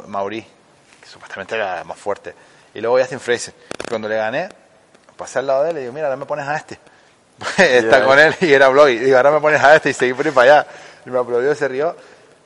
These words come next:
Speaker 1: Y lo noté sensible al Bloggy cuando estuve en Nueva York este fin de semana.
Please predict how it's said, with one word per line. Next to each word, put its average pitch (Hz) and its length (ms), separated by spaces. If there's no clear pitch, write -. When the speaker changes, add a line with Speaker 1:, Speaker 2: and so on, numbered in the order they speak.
Speaker 1:
Y 139 100
lo 131 120
noté 143 360
sensible 180 460
al 131 120
Bloggy 160 300
cuando 120 220
estuve 147 300
en 151 60
Nueva 156 220
York 160 120
este 151 140
fin 151 140
de 165 80
semana. 160 260